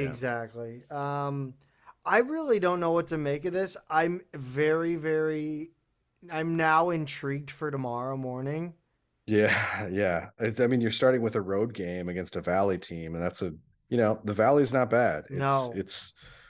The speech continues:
Speaker 2: It's
Speaker 1: it's similar in men's and women's, you know, where these teams kinda line up. I think the A ten men's basketball is, is stronger relative to the field than women's is, but still,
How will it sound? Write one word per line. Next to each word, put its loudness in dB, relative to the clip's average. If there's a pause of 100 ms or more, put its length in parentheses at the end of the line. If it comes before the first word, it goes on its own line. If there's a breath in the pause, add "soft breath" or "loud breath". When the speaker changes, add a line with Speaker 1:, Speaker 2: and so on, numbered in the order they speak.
Speaker 2:
It's -12
Speaker 1:
it's -2
similar 8
in 6
men's 4
and 0
women's, 2
you -4
know, -2
where 0
these -6
teams -8
kinda -2
line 0
up. -2
I 0
think -6 (100)
the -4 (100)
A -4
ten -2
men's -2
basketball -2
is, -8
is -6
stronger -2
relative -2
to -8
the -4
field -6
than -2
women's -2
is, -4
but -10
still, 0